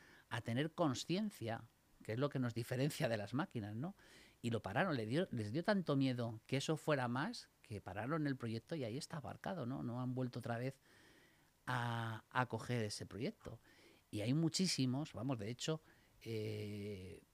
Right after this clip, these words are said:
en el campo de, eh, de la robótica o de la, hay, hay muchísimos avances en intentar, eh, reproducir el cerebro humano.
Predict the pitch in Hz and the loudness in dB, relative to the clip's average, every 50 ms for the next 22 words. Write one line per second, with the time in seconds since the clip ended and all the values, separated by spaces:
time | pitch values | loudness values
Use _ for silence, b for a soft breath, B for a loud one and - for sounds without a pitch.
0 | - _ _ _ _ _ _ _ _ _ _ - - - 110 104 104 110 107 107 | -20 _ _ _ _ _ _ _ _ _ _ -16 -8 -6 -4 -2 -2 -2 -2 -2
1 | 107 107 104 104 101 101 101 - 120 123 139 139 - 160 160 156 156 156 156 156 | -2 -2 -2 -4 -4 -6 -2 4 6 6 6 6 4 4 6 8 8 8 8 8
2 | 151 151 151 147 147 147 143 143 139 139 139 139 131 123 - _ _ - - - | 8 8 8 8 8 8 8 8 8 6 6 4 2 0 -6 _ _ -4 -4 0
3 | 120 120 120 123 120 120 120 113 117 127 127 123 117 113 120 117 123 156 170 165 | 0 0 0 2 0 0 0 2 4 4 4 4 4 2 2 6 6 6 6 6
4 | 170 143 - 151 147 196 240 233 - b b b b b b b - 98 104 104 | 2 2 4 4 4 4 2 -4 -12 b b b b b b b -4 -4 -2 0
5 | 110 107 98 104 101 104 101 98 98 95 92 92 92 - - - 110 113 117 110 | 0 -2 -2 -2 -4 -4 -6 -6 -8 -8 -10 -10 -12 -14 -8 -4 -2 -2 0 2
6 | 110 127 123 123 123 123 123 117 - - 156 160 - - 170 160 160 156 156 - | 2 4 4 6 6 4 4 2 2 2 2 2 2 4 4 6 6 6 6 6
7 | - 143 131 160 170 180 170 - - 156 180 247 240 - - b b b b b | 6 8 10 10 8 8 6 4 2 0 0 0 0 -6 -10 b b b b b
8 | b b b b 123 120 117 117 117 113 92 107 101 104 98 104 127 131 151 175 | b b b b 4 6 6 6 4 2 0 0 -2 -2 0 4 6 6 6 6
9 | 185 - - 127 117 113 110 110 107 107 117 160 160 139 156 160 151 127 113 - | 2 0 -2 -2 0 2 2 0 0 4 6 6 8 8 6 4 4 4 2 2
10 | - 135 143 180 190 180 - - 123 120 127 135 127 101 - 127 185 208 101 101 | 2 4 4 4 4 2 2 0 2 2 2 2 0 0 0 -2 -2 -2 -4 -6